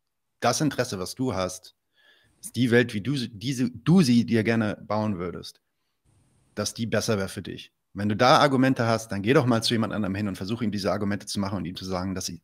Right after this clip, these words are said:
es ihm damit auch besser gehen würde. Hör auf, mit diesen übergeordneten Werten zu argumentieren, von wegen Gemeinwohl und so weiter. Und am Ende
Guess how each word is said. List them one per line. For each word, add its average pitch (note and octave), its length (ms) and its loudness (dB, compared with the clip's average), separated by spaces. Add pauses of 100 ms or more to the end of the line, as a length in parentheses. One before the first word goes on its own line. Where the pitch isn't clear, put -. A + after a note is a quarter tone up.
es - 200 -8
ihm B2 180 4
damit A2+ 260 4
auch F#2+ 180 -2
besser E2+ 260 -10
gehen E2 240 -10
würde. E2 160 -8
Hör F#2 120 -4
auf, C#3 200 6
mit B2+ 140 2
diesen B2 200 0
übergeordneten G#2+ 720 0
Werten G2 440 -2 (460)
zu - 140 -4
argumentieren, F2 640 -6
von F2 180 -10
wegen F2+ 180 -6
Gemeinwohl F2+ 480 -4
und F#2+ 120 -8
so - 120 -14
weiter. - 320 -8
Und - 140 -14
am - 100 -6
Ende B2 260 2